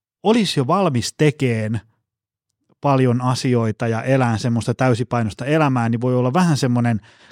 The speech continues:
käsijarru päällä, että mut kun mä oon uupunut, niin en, en mä sitten ehkä,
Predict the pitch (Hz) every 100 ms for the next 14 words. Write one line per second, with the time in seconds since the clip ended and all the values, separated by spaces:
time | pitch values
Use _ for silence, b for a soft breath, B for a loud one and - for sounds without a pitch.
0 | - 143 120 127 113 110 101 123 113 110
1 | 107 101 113 113 - 117 117 135 185 117
2 | - 104 104 113 101 107 110 117 110 113
3 | - 117 117 - 110